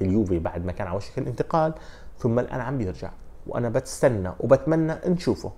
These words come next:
بدوري زي الدوري الإنجليزي مع أي فريق كان، عشان هون حيكون محك مهم إله ورسالة إله يقدم نفسه فيها للجميع. تكلمنا عن ميسي، عن رونالدو، عن إمبابي،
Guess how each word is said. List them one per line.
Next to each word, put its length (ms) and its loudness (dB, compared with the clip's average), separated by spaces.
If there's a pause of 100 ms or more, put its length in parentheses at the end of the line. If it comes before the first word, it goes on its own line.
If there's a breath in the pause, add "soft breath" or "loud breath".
بدوري 340 6
زي 140 2
الدوري 240 0
الإنجليزي 580 2
مع 160 -8
أي 100 6
فريق 280 -2
كان، 240 -10 (440 loud breath)
عشان 200 0
هون 160 0
حيكون 320 0
محك 340 -2
مهم 280 2
إله 200 0 (420 loud breath)
ورسالة 540 10
إله 140 0 (180)
يقدم 400 0
نفسه 260 -6
فيها 320 -10 (180)
للجميع. 460 -4 (380 soft breath)
تكلمنا 500 4 (140)
عن 200 2
ميسي، 260 -2
عن 140 8
رونالدو، 340 4
عن 140 4
إمبابي، 420 0